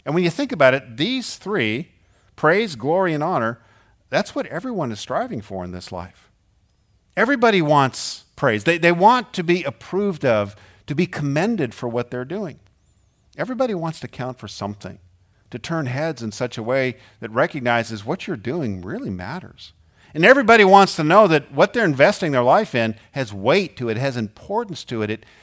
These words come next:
it has worth to it. But in this world, these three are fleeting and temporary at best. You know, you,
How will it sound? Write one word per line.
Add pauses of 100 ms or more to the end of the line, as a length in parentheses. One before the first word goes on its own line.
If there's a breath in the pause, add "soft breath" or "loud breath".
(100)
it
has
worth
to
it. (1080)
But
in
this
world, (920)
these
three (200 soft breath)
are
fleeting (440)
and
temporary
at
best. (1080)
You
know,
you,